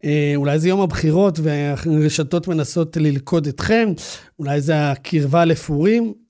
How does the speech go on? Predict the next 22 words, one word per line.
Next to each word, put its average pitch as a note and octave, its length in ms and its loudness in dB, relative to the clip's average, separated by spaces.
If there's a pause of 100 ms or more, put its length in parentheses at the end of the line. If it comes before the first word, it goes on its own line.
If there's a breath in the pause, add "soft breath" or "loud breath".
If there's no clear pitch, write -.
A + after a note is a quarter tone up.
מעניין D#3 440 2
יהיה D#3 200 2
לראות D#3+ 320 0
בשבועות D3+ 500 0
הקרובים, E3+ 340 0
אבל G#3 340 2 (420 loud breath)
כולם G#3+ 600 2
הורידו F#3 460 4
מחירים. D#3+ 500 2
בואו E3+ 120 2
נתחיל. E3+ 400 0 (360 loud breath)
יש A3+ 220 4
חסד, A3+ 520 2 (520)
ש-, - 360 -2
עדיין F3+ 440 2
ממשיכה D#3 420 0
להיות, E3 340 2
אה, E3 100 2
במקום D3+ 420 -2
הראשון D#3+ 480 -2
ברוב D#3+ 320 -2
השבועות. E3 640 0